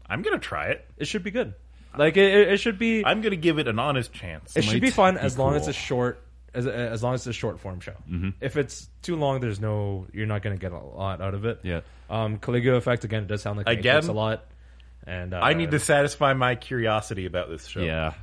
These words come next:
Speaker 2: You should.
Speaker 1: I do.
Speaker 3: It just looks like, uh, it looks really generic, honestly.
Speaker 2: Nowadays, yeah.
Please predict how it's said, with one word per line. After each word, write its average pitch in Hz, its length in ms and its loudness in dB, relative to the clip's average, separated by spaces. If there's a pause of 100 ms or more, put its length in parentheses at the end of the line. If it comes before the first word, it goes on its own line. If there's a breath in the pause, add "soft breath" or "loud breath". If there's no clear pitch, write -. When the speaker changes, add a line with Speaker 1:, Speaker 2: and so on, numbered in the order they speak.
(120)
Speaker 2:
You - 60 -12
should. 110 140 2
Speaker 1:
I 117 40 2
do. 120 240 0 (340)
Speaker 3:
It 110 140 0
just 127 220 -2
looks 117 320 0
like, 101 400 0
uh, 90 340 -8
it 90 40 -10 (500)
looks 107 320 -6
really 92 140 -2
generic, 76 540 -8 (680 loud breath)
honestly. 78 380 -10 (120)
Speaker 2:
Nowadays, 175 460 2
yeah. 95 220 0